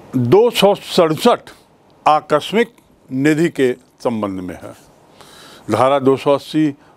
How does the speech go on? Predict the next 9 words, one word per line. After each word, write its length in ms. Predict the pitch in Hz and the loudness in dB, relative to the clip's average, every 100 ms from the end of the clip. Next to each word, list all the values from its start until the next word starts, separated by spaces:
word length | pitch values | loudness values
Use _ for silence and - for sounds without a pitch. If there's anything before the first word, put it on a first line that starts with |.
| - | -4
वित्त 400 | 127 151 - - 123 | -2 -2 -4 -2 0
आयोग, 460 | 117 117 135 101 87 _ _ _ - _ _ _ _ _ _ _ _ _ _ _ - - - - | 0 2 0 -2 -10 _ _ _ -20 _ _ _ _ _ _ _ _ _ _ _ -20 -20 -8 0
वित्त 240 | 143 143 | 0 2
आयोग 360 | 127 143 165 - | 2 2 0 0
का 100 | 123 | 0
जिक्र 420 | 110 160 175 151 - - - _ _ _ _ _ _ _ _ _ _ 113 | 0 -2 -2 -4 -2 -2 -4 _ _ _ _ _ _ _ _ _ _ -4
मैंने 220 | 123 131 | -2 -2
किया 280 | - 147 156 | 0 2 2
है 220 | 139 | -2